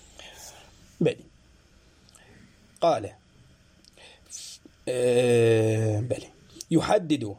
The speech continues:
هذا أي أصل عملي، يحدد لغير العالم الوظيفة العمل،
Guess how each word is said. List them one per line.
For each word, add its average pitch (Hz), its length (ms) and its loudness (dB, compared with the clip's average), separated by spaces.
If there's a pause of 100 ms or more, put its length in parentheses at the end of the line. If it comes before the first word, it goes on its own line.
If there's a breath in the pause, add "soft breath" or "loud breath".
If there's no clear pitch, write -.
(140)
هذا 120 320 -4
أي 120 200 -4
أصل 139 300 0
عملي، 131 400 2
يحدد 143 420 0
لغير 143 380 4
العالم 139 400 2
الوظيفة 156 480 2
العمل، 127 280 -4